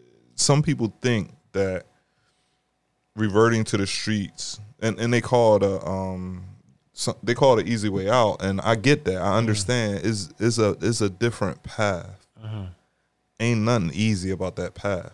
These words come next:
Speaker 1: and I just wanna be
Speaker 2: Right.
Speaker 1: clear. Um, like, people say, "I decided not to." No, you didn't decide not to.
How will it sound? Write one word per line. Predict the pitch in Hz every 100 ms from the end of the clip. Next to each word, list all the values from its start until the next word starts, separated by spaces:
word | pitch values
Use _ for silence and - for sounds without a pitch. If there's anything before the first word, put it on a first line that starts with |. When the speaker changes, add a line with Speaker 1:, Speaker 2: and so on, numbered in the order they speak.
| _
Speaker 1:
and | 104
I | 107
just | 107 104
wanna | 104 98
be | 95
Speaker 2:
Right. | 95
Speaker 1:
clear. | - 110 95 90 90 -
Um, | 101 98 95
like, | 101 95
people | 120 104 101
say, | - 98 95
"I | 95
decided | 98 - 101 98 -
not | 98 104 -
to." | - 92
No, | 101 113
you | 104 120
didn't | 120 85 90
decide | 92 95 95
not | 92 104 -
to. | - 90